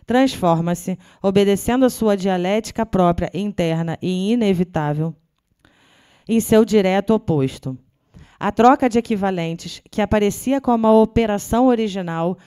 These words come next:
torceu-se ao ponto de que agora a troca se efetiva ao menos, é, apenas, perdão, na aparência. Pois, em primeiro lugar,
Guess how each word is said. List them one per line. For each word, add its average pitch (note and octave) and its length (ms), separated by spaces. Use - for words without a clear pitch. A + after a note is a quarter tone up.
torceu-se G#3 640
ao G#3 100
ponto C4 400
de A#3+ 140
que - 180
agora F#3 560
a G3+ 120
troca A#3+ 380
se - 140
efetiva G#3 580
ao G3+ 140
menos, G3 520
é, F3 300
apenas, G3 500
perdão, F3+ 360
na F3+ 100
aparência. D#3+ 800
Pois, A3+ 280
em A3 80
primeiro G3 360
lugar, E3+ 520